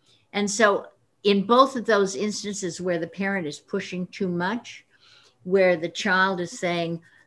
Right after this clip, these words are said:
uh, "I'm, I'm not, uh, okay, I've gotta be more perfectionistic,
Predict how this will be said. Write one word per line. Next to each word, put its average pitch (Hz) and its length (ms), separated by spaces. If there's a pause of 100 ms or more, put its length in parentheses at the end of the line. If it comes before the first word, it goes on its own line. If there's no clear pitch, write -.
(300)
uh, 165 240 (160)
"I'm, 175 240 (140)
I'm 180 180
not, 185 180 (180)
uh, 175 80 (200)
okay, 196 320 (240)
I've 165 140
gotta 196 200
be 190 120
more 180 220
perfectionistic, 202 1120